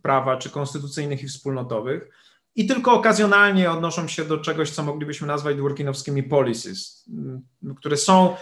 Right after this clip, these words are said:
w prawie, pojawiają się właśnie jako cele regulacji, jako, jako intencje, e, prawodawcy. Ta przewaga odniesień do tych, y, standardów wewnętrznych, które określamy sobie ogólnie mianem literą, litery prawa, jest znaczna i stała w czasie w tym pierwszym okresie.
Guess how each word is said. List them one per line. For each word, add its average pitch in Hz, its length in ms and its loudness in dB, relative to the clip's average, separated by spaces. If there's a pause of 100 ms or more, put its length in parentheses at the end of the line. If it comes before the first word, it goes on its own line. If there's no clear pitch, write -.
w - 120 -20
prawie, 175 260 4
pojawiają 151 460 2
się 147 80 -6
właśnie 135 240 -4
jako 131 80 -4
cele 180 380 6
regulacji, 139 580 2
jako, 131 380 0
jako 131 220 -4
intencje, 117 540 -6 (240)
e, 120 140 -4
prawodawcy. - 680 -6 (300)
Ta 170 100 6
przewaga 208 760 6
odniesień 185 520 2
do 175 100 2
tych, 180 240 -4 (840)
y, 147 40 -2
standardów 170 480 4
wewnętrznych, 175 600 4
które 143 180 0
określamy 160 400 0
sobie 156 260 0
ogólnie 156 320 0
mianem 156 280 0
literą, 156 480 4
litery 147 360 2
prawa, 135 520 0 (180)
jest 165 220 4
znaczna 190 600 4
i 190 80 -2
stała 170 360 4
w 156 80 -2
czasie 135 340 2
w 120 60 -12
tym 127 140 -6
pierwszym 127 380 -4
okresie. 147 600 -6